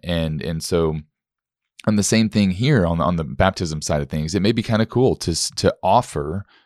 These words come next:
mentorship, to offer apprenticeship to those parents that come, or maybe even, uh, like, inspire,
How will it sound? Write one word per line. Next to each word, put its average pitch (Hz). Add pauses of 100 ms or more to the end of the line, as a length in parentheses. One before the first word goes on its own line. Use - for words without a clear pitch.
(100)
mentorship, - (400)
to -
offer 95
apprenticeship 76 (360)
to 95
those 82
parents 78
that 62
come, 69
or 98
maybe 120
even, 85 (540)
uh, -
like, 92
inspire, 85